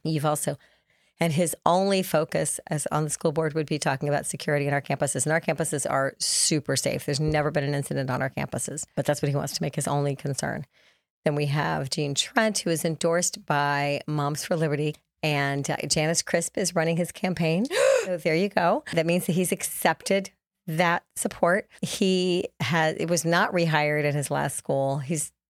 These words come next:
currently serving, I think, as the testing administrator for Cocoa Beach. But he has made so many outright racist comments, it's just not even worth listening to. One time he said that the reason there's discipline issues in our schools is because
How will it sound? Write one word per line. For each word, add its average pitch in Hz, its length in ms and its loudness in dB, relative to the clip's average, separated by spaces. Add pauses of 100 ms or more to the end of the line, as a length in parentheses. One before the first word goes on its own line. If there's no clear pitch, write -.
(140)
currently 170 340 -2
serving, 151 360 0
I 143 40 2
think, 143 200 -4
as 143 80 -4
the - 80 -12
testing - 320 -2
administrator 139 420 -2
for 143 80 -8
Cocoa - 240 -4
Beach. 147 300 -4 (580)
But 165 80 2
he 202 200 -2
has 170 180 0
made 156 220 0
so 156 220 0
many 156 300 0
outright 147 360 2
racist 143 360 -2
comments, 131 460 -2
it's - 320 -2 (120)
just - 220 -4
not 143 280 0
even 131 340 -2 (100)
worth 143 460 -4 (120)
listening 147 600 -2
to. 131 140 -2
One 139 180 -2
time 151 180 -4
he 151 60 -2
said 143 320 -4 (240)
that 170 220 0
the 151 100 0
reason 156 500 2 (360)
there's 170 220 2
discipline 214 340 0
issues - 240 -2
in 156 60 0
our 143 80 0
schools 208 440 0
is - 140 -4
because 147 600 -2